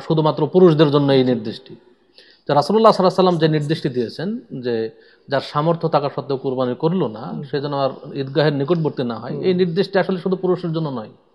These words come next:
Speaker 1: বরং পুরুষ নারী সবাই অন্তর্ভুক্ত। নারী যদি সামর্থ্য থাকে নারীর, কোনো নারীর,
Speaker 2: হুম।
Speaker 1: তাহলে অবশ্যই সেও কোরবানি করবে, এটা তার জন্য সুন্নাতে মুআক্কাদা, সুন্নাত সেটা, আহ, সেটা করবে।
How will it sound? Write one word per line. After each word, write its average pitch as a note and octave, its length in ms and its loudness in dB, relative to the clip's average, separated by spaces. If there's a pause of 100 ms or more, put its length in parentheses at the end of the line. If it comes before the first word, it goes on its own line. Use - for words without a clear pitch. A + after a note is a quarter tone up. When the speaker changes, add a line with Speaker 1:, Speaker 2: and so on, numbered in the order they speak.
(500)
Speaker 1:
বরং G#3 400 4 (580)
পুরুষ F#3 380 4
নারী D3+ 240 2
সবাই E3+ 360 4
অন্তর্ভুক্ত। D3+ 600 -2 (1200)
নারী G3 320 8
যদি G3+ 400 10
সামর্থ্য E3+ 340 4
থাকে D3 220 0
নারীর, A#2+ 240 0
কোনো C3+ 240 -2
নারীর, A2+ 280 -4 (220)
Speaker 2:
হুম। D3 140 -12
Speaker 1:
তাহলে C3 140 0
অবশ্যই G3 380 0 (360)
সেও G#3+ 360 12
কোরবানি F3 340 6
করবে, C3+ 240 0
এটা G3 140 4
তার F3+ 140 6
জন্য E3+ 160 4
সুন্নাতে D3 420 -2 (160)
মুআক্কাদা, B2+ 420 -4
সুন্নাত D3 380 -2
সেটা, D#3+ 280 -10 (480)
আহ, C3 160 -8
সেটা B2+ 220 -10
করবে। A#2+ 280 0